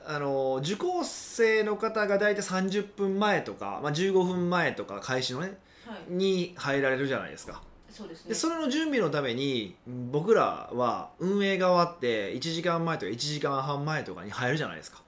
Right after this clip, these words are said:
Speaker 2: うん、準備がありますもんね。
Speaker 1: 準備があるから。
Speaker 2: はい。
Speaker 1: で、そうすると、その準備の段階の前に待っとけと。
Speaker 2: え？会場でですか？
Speaker 1: そう。ほんなら、こう、もうどうしても一番前で座りたい熱意がまず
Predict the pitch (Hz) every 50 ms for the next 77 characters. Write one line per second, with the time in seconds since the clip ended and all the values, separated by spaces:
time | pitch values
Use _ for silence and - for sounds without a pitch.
0 | _ - 180 185 190 185 180 175 170 - - 170 208 226 214 220 233 240 254 214
1 | 190 196 170 190 - - 175 165 139 156 160 160 156 156 147 117 101 - - -
2 | - - - - - - - - 175 185 185 175 - - - - _ _ _ _
3 | _ _ - - - - - 226 240 240 240 240 220 226 247 233 - - 233 233
4 | 220 190 180 214 294 349 359 339 302 254 208 180 151 135 131 143 143 139 131 127
5 | - - - _ - 127 127 160 180 185 190 185 190 185 170 147 135 131 143 175
6 | 220 269 277 240 170 139 165 208 208 151 - - - 127 139 156 165 - - 208
7 | - 151 - - - - - _ _ _ _ _ _ _ _ _ _ _ _ _
8 | _ _ _ _ _ _ _ _ _ - 208 254 339 453 539 539 - - - 226
9 | 214 214 208 214 202 202 214 208 185 175 - - - - 147 - 165 143 123 107
10 | - - 220 254 247 214 214 247 240 175 123 - - - - - - _ _ _
11 | - 123 127 123 123 123 123 117 - - 170 180 185 180 - 262 240 185 139 139
12 | 151 147 185 180 175 160 143 127 98 101 - - 131 131 127 127 98 95 110 139
13 | 160 156 - 117 90 - 95 110 110 104 98 87 76